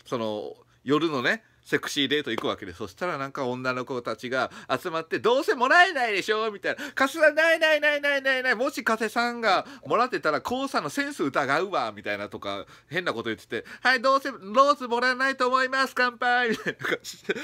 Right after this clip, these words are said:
「ボロカス言われてるね」みたいな。「こんなん言いますか」みたいな。だから加瀬ちゃんは結局、あの、デートに選ばれたけど、ローズもらえないから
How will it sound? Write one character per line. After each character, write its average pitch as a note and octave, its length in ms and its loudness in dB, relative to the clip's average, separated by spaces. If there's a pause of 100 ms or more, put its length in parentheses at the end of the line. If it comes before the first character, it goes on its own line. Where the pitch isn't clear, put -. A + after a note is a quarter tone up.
(180)
「ボ E3 240 6
ロ D4+ 140 4
カ A4+ 160 2
ス A#4+ 140 0
言 G4+ 100 6
わ E3 80 6
れ C#3+ 80 2
て C#3 100 -2
る A#2 140 0
ね」 G#2+ 160 0
み F#2+ 80 -10
た G2+ 160 -6
い F2+ 60 -8
な。 E2+ 100 -12 (340)
「こ C#4+ 200 0
ん D4 120 -12
な A3+ 120 6
ん - 20 4
言 F#3 200 -2
い - 20 -6
ま B2+ 160 2
す - 100 -16
か」 G#2 160 -2
み F#2 80 -14
た F#2+ 80 -10
い F2+ 40 -6
な。 F#2+ 40 -10
だ D#3 80 -2
か D#3+ 80 -2
ら - 40 -6
加 F#3 120 -2
瀬 G#3 140 -2
ち A3 100 -6
ゃ A#3+ 100 2
ん A#3+ 100 -6
は A#3+ 200 0
結 F#3+ 220 -6
局、 A3+ 280 -4 (220)
あ D#3 100 -2
の、 B2 160 -2
デ A3+ 200 2
ー C4+ 40 -6
ト G4 120 -4
に A3 80 2
選 C3 180 2
ば B2 80 0
れ B2 80 -2
た E3 140 -2
け D3+ 100 -4
ど、 A2 100 -2
ロ B3 280 0
ー - 20 -6
ズ A#3+ 100 -4
も B2 140 -2
ら D3+ 160 0
え A3+ 60 -2
な D3+ 140 0
い F#2+ 100 -4
か G2 100 -2
ら G2 80 -4